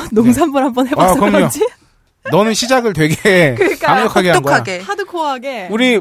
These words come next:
Speaker 2: 마지막으로 그거 하나씩만 얘기하고 딱 간략하게 끝낼까요?
Speaker 1: 네.
Speaker 2: 이천십육 년 반드시 난 뭘 하고, 하겠다.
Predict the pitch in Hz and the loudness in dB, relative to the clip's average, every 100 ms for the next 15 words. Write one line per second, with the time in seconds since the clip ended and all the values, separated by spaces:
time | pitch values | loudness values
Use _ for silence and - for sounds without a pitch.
0 | - 180 214 247 240 233 208 208 233 240 | 0 0 0 -2 -2 -2 -6 -2 0 -2
1 | 247 233 220 185 160 156 156 160 _ _ | -4 -4 -4 -4 -4 -6 -8 -12 _ _
2 | _ - 160 165 - 131 180 - 175 190 | _ -16 -12 -12 -10 -12 -12 -14 -10 -8
3 | 135 156 - _ _ _ - 190 254 247 | -8 -10 -12 _ _ _ -10 -4 -2 -4
4 | 226 226 214 208 151 170 196 175 160 135 | -6 -8 -6 -4 -2 -2 -4 -4 -4 -2
5 | 139 156 147 - - 165 147 101 | 0 0 -2 -8 -12 -12 -12 -18